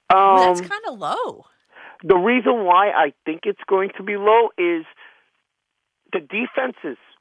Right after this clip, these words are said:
Speaker 2: Both defenses are being, uh, overlooked here.
Speaker 1: Yeah.
Speaker 2: And, and, uh, the, uh, second time meeting for the year, both defenses are gonna make,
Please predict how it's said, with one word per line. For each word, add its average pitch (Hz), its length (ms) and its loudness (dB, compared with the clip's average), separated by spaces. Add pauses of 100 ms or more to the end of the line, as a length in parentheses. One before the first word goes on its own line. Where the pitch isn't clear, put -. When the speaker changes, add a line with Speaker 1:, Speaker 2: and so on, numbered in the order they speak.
(180)
Speaker 2:
Both 226 240 -2
defenses 269 560 -4
are 233 60 -2
being, 247 540 -8
uh, 233 440 0 (500)
overlooked 240 720 0
here. 151 280 2 (640)
Speaker 1:
Yeah. 180 200 0
Speaker 2:
And, 208 360 0 (180)
and, 196 400 -2 (240)
uh, 165 80 0 (380)
the, 165 460 -4
uh, 151 140 -2 (160)
second 220 400 -6
time 220 260 0
meeting 220 400 -4
for 226 120 0
the 220 120 -8
year, 185 300 0
both 180 300 -2 (100)
defenses 208 640 -6
are 208 60 -6
gonna 190 280 -2
make, 185 400 -2